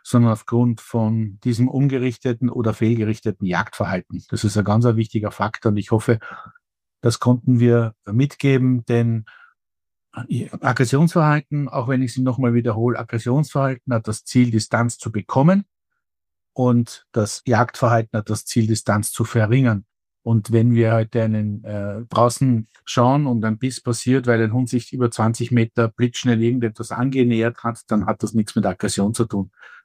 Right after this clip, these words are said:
Da steht ag-, da steht das fehlgerichtete oder umgerichtete Jagdverhalten im Vordergrund.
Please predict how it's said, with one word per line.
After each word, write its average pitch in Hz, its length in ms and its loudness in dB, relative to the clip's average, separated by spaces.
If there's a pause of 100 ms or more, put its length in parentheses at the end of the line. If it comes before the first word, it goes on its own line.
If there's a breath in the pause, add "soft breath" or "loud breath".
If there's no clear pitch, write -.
(140)
Da 113 120 2
steht 110 200 2
ag-, 107 280 -4
da 95 140 -8
steht - 280 0
das 110 140 -6
fehlgerichtete 120 640 0
oder 107 140 -6
umgerichtete 110 540 -4
Jagdverhalten 92 680 -4
im 92 120 0
Vordergrund. 95 540 -4